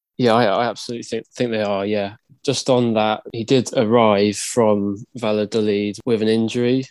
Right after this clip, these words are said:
That did keep him out until he came into the side, but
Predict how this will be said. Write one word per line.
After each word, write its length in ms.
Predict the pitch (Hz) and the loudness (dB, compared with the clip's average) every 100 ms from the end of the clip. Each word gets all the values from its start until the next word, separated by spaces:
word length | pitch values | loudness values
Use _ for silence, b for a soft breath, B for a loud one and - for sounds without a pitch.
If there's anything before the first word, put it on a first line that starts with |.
| _ | _
That 240 | - 113 127 | -6 -4 0
did 220 | 123 110 | 0 2
keep 260 | - 120 | 2 2
him 200 | - 110 | 2 0
out 280 | 110 107 110 | 2 0 0
until 460 | 113 110 123 117 104 | -4 -2 0 2 0
he 160 | 110 | -4
came 540 | 101 - 107 104 104 104 - | -8 -8 -6 -6 -6 -10 -8
into 240 | 113 107 | -8 -6
the 100 | 107 | -4
side, 480 | - 113 98 92 98 - - | -2 0 0 -2 -6 -8 -4
but 260 | 110 98 | -2 -2